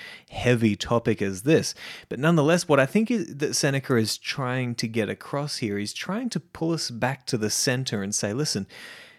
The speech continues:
death is not something either to pursue or to avoid," right? It's something that isn't indifferent. There may be a time, like the Spartan slave that he talks about. You know, Seneca really ins-, is inspired by this Spartan slave,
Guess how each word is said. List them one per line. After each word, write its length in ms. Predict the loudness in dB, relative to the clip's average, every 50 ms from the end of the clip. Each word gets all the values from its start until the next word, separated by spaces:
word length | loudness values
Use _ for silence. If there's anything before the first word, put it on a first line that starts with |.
| _ _ -14 -4 2
death 260 | 4 4 4 4 2
is 160 | 0 0 0
not 260 | 0 0 -2 -2 -2
something 680 | -2 -2 -2 -2 -2 -4 -4 -2 0 0 0 0 -2 -4 0
either 340 | 2 2 2 4 4 2 0
to 400 | 0 0 0 2 4 4 2 2 -2 _ _
pursue 760 | 0 0 0 0 0 0 0 2 2 4 6 6 6 4 4 0 _
or 220 | 0 2 2 2 2
to 300 | 0 0 0 2 2 2
avoid," 720 | 0 -2 -2 0 4 4 6 6 6 4 2 0 -2 -6 _
right? 360 | -6 -2 2 2 2 2 0 -4 -10 _
It's 360 | -2 -2 -2 0 -2 -4 -4 -4 -4
something 520 | -4 -2 0 0 0 0 2 2 2 2 2
that 140 | 2 0
isn't 280 | 0 0 0 2 2 2
indifferent. 800 | 2 2 0 -2 -4 -2 0 0 0 0 -2 -4 -4 -4 -4 -2
There 140 | -2 -2 0
may 340 | 0 0 0 2 2 2 2
be 220 | 2 2 0 0
a 60 | 0
time, 460 | -2 -4 -6 -4 -2 0 0 0 0
like 260 | 2 2 0 0 -2 -8 -8 -4
the 120 | -2 -2
Spartan 600 | 0 0 -2 -2 -2 -2 -2 0 -2 -2 -2 -4
slave 380 | -2 0 0 2 2 2 2 2
that 100 | 0 0
he 80 | 0 0
talks 340 | -2 -4 -4 -4 -6 -8
about. 320 | -8 -6 -6 -8 -8 -10 -16 -18 -18 -16 -16 -18 -18 -12 -6
You 80 | -2 -2
know, 140 | 0 0 0
Seneca 400 | 0 -2 0 -2 -2 0 -2 0
really 240 | 0 2 2 2
ins-, 220 | 0 0 -2 -4 -4 -2
is 460 | -2 -2 -2 -4 -6 -4 -2 0 0
inspired 500 | 0 -2 -2 -2 -2 0 2 2 2 4
by 180 | 4 4 4
this 280 | 4 2 0 -2 -4 -4
Spartan 600 | -4 -4 -4 -2 0 0 0 0 0 -2 -4 -6
slave, 520 | -6 -6 -4 -2 -2 0 0 0 -2 -4